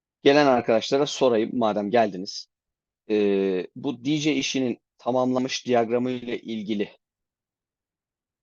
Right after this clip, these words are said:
sevgili arkadaşlar, çalıştınız mı? Ben biraz anlattım. Ee, o sırada kimse yoktu.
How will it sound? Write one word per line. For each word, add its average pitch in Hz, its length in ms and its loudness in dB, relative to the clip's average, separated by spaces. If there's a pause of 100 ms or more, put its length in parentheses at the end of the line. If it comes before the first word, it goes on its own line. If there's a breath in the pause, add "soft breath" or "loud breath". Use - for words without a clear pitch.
(840)
sevgili 104 400 0
arkadaşlar, 92 720 -4 (300)
çalıştınız 117 640 0
mı? 117 140 -4 (140)
Ben 143 200 2
biraz 131 300 0
anlattım. 131 520 -2 (640)
Ee, 98 580 0
o 113 140 -8
sırada 117 300 -2
kimse 123 320 -6
yoktu. 127 480 -2